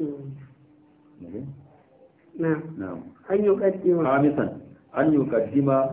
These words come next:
Speaker 2: لضيفه قدر الكفاية. إذ التقليل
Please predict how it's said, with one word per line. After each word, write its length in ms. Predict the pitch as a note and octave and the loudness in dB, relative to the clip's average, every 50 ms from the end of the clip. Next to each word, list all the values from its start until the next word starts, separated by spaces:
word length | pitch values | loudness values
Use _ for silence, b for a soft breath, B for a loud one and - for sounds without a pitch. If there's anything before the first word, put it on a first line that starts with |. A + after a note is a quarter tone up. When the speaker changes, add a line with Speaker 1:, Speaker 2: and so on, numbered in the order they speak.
| - - - | -6 -10 -8
Speaker 2:
لضيفه 680 | G#2+ G#2+ A2 G#2+ G#2 B2 C3 C#3 C3+ C3+ B2+ A2+ G#2+ A#2 B2 B2 B2+ B2+ B2+ B2+ B2+ B2+ B2+ B2+ - - - - _ _ _ _ - A#2 | -6 -4 -2 -2 0 0 0 0 0 -2 -6 -8 -4 -2 0 2 2 4 4 2 2 0 -2 -4 -10 -14 -20 -20 _ _ _ _ -8 -4
قدر 340 | B2 B2 B2 C3 C3 B2+ | -2 0 0 0 0 0
الكفاية. 640 | A#2+ A#2 A2 - - F#2 - G#2+ G2+ G2 G2 F#2 - - - - - _ _ _ _ _ _ _ _ _ _ _ _ _ _ _ _ _ _ _ - | 0 -4 -4 -8 -10 -10 -6 -4 -4 -4 -4 -4 -6 -8 -14 -20 -20 _ _ _ _ _ _ _ _ _ _ _ _ _ _ _ _ _ _ _ -2
إذ 140 | C#3 C#3 C#3 | 0 2 2
التقليل 920 | B2 C3 - - G#2+ G#2 - A2 G#2 G#2+ B2+ C3+ C#3 C#3+ D3 C#3+ A#2 F#2+ | 0 0 -2 -6 -6 -6 -6 -6 -4 -2 0 2 2 2 2 0 0 -2